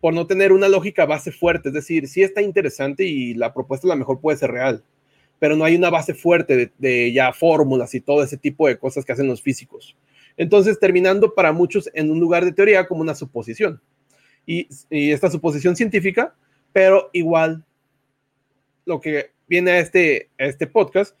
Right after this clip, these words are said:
es que es interesante. Eso no deja de ser interesante, porque imaginar esto. Ahora vamos a recomendarles un relato, siempre lo recomiendo.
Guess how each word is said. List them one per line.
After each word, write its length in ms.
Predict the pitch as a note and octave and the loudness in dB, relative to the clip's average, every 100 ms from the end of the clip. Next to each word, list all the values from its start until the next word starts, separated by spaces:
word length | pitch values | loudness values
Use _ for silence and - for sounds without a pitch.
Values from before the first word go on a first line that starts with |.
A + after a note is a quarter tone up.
| _ | _
es 160 | D3+ C#3+ | -6 -4
que 80 | E3 | -4
es 100 | E3 | -6
interesante. 500 | D3 A#2+ A2+ A#2+ G3 | -4 -4 -4 -8 -6
Eso 120 | D4+ | -2
no 80 | C4+ | -2
deja 160 | A3 | -2
de 60 | F#3+ | -2
ser 120 | E3 | -2
interesante, 500 | C3+ G2+ G2+ F#3+ - _ _ _ | -6 -8 -10 -12 -12 _ _ _
porque 200 | D#3+ C#3+ | -8 -4
imaginar 360 | E3+ D#3 E3 C#3+ | -4 -2 -2 -4
esto. 240 | A#2 - - _ _ - | -4 -10 -20 _ _ -4
Ahora 400 | C#3 C3+ C#3+ D3 | 0 2 2 2
vamos 320 | C#3 A#2 A#2+ | -2 -6 -8
a 60 | C3+ | -8
recomendarles 580 | C#3 D3 D3 D3+ D#3+ | -6 -8 -4 -4 -2
un 120 | E3 F3 | -4 -2
relato, 440 | G#3+ A#3+ G#3+ G3+ | 0 0 0 0
siempre 260 | F3+ E3 F3 | 0 0 0
lo 100 | E3 | 0
recomiendo. 640 | E3 F#3 A#3 F#3+ F3+ F3+ | -2 -4 -2 -2 -2 -4